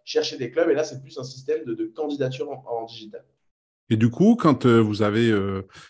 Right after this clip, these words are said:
Speaker 2: euh, fait un, un partenariat avec une, une gr-, une grande entreprise,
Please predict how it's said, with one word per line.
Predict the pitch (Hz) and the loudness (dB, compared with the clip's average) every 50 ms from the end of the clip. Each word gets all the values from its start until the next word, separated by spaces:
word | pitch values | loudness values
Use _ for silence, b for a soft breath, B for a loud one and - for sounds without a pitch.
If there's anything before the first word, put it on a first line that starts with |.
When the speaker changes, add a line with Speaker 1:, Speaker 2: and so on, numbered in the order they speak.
| B _ - | B _ -6
Speaker 2:
euh, | 90 90 92 90 | -6 -4 -4 -6
fait | - - - 123 120 | -4 0 2 2 4
un, | 117 113 107 98 95 92 90 87 85 - | 4 4 4 2 0 0 -2 -4 -6 -6
un | 95 107 | -8 -6
partenariat | - 117 110 - - 117 113 104 107 110 113 113 | -4 -4 -4 -2 -2 -2 -2 0 -2 -2 -2 -2
avec | 113 104 101 92 - - | -2 -4 -4 -6 -8 -8
une, | 107 101 98 | -8 -6 -6
une | 95 95 95 95 95 101 | -4 -4 -4 -4 -4 -6
gr-, | 92 92 90 - | -6 -6 -8 -6
une | 113 113 104 | -4 -4 -2
grande | 92 95 110 110 | 0 0 0 0
entreprise, | 107 98 87 - - - - - 131 156 185 196 190 | 0 -2 -2 -4 -8 -8 -2 0 2 2 2 0 -4